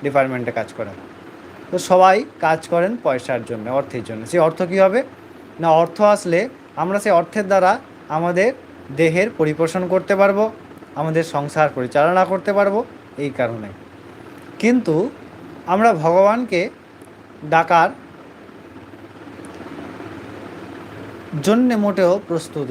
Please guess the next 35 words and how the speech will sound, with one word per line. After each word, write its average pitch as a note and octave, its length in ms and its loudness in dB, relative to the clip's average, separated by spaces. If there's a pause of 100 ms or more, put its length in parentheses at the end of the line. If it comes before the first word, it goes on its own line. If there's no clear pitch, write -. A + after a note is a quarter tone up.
নয়, A#2+ 240 -8
কারণ F3+ 200 0
ভগবানকে F#3+ 400 2
ডাকলে F#3+ 220 2
তো F3+ 80 -8
কিছু F#3 200 -8
পাবো G#3 200 0
না। C#3+ 180 -2 (500)
উপরন্তু G3+ 420 2
আমরা F#3+ 220 2
এমন, G3 440 0
এমনও G3+ 300 0
দেখি F3+ 340 -2 (320)
যে E3 200 2
যারা F3 240 4
ভগবানকে F3 520 0
ডাকেন, E3+ 380 0 (120)
যারা D#3+ 180 0
ভগবানের D#3+ 480 0
সঠিক D#3+ 420 -4
পথে E3 220 0
আশ্রয়িত C3+ 400 -4
হন, A2 180 -2 (560)
এরকম G#3 200 0
বেঠিক F#3+ 360 0
পথে C3+ 220 -2
নয়, G#2+ 160 -6 (120)
মানে D#3 280 -2 (600)
শুধুমাত্র E3 760 0 (100)
অর্থ F3 300 -2 (300)
লোলুপতার F3 600 0
জন্যে E3+ 260 -2
ভগবানের D#3 600 0
পদ C#3+ 160 0
আশ্রয়, D#3 440 0